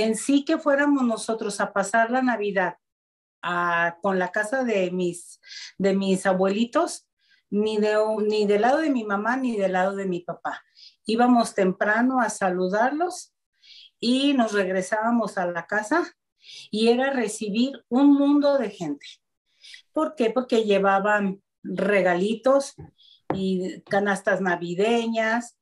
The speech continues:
y chocolates y pastel y, y mi mamá ofrecía a las personas que llegaban los tradicionales bocadillos navideños.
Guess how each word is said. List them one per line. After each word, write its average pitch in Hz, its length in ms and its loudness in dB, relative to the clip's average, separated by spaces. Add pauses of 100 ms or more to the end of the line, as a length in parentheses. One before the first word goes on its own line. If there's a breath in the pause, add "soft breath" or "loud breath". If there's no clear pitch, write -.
(220)
y 202 120 -8
chocolates 208 1080 0
y 233 100 -4
pastel 226 800 0
y, 202 400 -6 (380 loud breath)
y 233 180 2
mi 220 220 2
mamá 214 560 2
ofrecía 220 880 -2 (500 loud breath)
a 190 80 -2
las 180 200 0
personas 208 520 -2
que 220 140 -2
llegaban 220 680 0 (480)
los 196 280 -2
tradicionales 220 840 -4
bocadillos 160 920 -4
navideños. 180 800 0